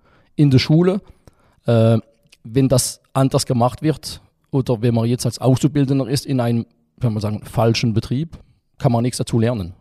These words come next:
Also man kriegt hier nur Jobs angeboten oder Stelle,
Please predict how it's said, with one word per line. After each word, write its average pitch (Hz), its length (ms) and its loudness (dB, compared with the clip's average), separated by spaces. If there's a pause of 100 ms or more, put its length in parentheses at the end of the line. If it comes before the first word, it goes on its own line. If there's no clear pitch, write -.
Also 101 240 -6
man 104 200 -2
kriegt - 280 -6
hier 117 160 -4
nur 110 260 -2
Jobs - 280 -4
angeboten 117 640 -2
oder 113 240 -6
Stelle, 117 360 -4